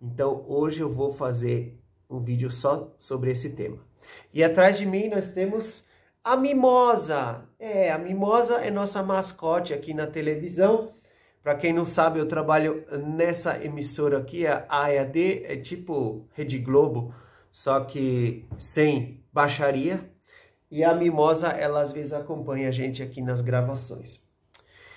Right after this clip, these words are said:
Então, pessoal, a questão é a seguinte, é, muitas vezes as pessoas perguntam, "Ai, como é que é morar aí na Alemanha? Deve ser lindo,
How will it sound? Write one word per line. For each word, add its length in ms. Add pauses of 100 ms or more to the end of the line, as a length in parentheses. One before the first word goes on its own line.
(160)
Então, 220
pessoal, 500
a 80
questão 440
é 20
a 40
seguinte, 760
é, 600 (1200)
muitas 540
vezes 220
as 100
pessoas 340
perguntam, 480
"Ai, 240
como 200
é 60
que 140
é 60
morar 320
aí 180
na 120
Alemanha? 500
Deve 240
ser 260
lindo, 720